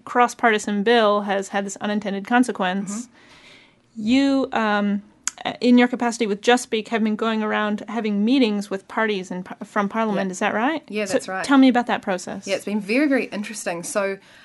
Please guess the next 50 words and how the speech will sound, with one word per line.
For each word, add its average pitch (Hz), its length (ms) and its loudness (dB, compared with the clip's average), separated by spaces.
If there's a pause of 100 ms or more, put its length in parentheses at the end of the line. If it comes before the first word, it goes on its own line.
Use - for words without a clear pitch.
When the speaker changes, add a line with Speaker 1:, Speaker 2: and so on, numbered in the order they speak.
(140)
Speaker 2:
um, 190 540 -6 (400)
obviously, 226 340 -2
as 165 100 -2
I 160 100 -2
said, 170 360 -6 (340)
all 233 200 0
of 196 80 -2
the 180 80 -2
parties 165 360 -4
except - 300 -8
for - 100 -12
the 170 80 -6
Green 170 240 -4
Party 156 260 -6
voted 160 380 -4
for 160 240 -8
the 156 80 -8
Bail 143 220 -4
Amendment 143 360 -8
Act. - 260 -10 (440)
It's 226 260 -4
the 226 80 -4
kind 240 280 0
of 233 80 -8
thing 180 140 -6
that - 80 -8
you 170 100 -4
can 175 120 -10
imagine 160 460 -2
parties 147 400 -4
getting 147 200 -8
behind, 135 420 -8
you - 60 -14
know, 135 180 -6
targeting 208 460 -2
the 151 100 -2
worst 165 320 -4
kind 160 240 -6
of 151 60 -10
offenders, 151 580 -6 (240)
protecting 208 400 -6
the 175 60 -2
public, 147 500 -6
you 156 60 -6
know, 143 100 -4
it's - 120 -10
that - 140 -6
law 165 260 -2
and 147 100 -2
order 143 380 -2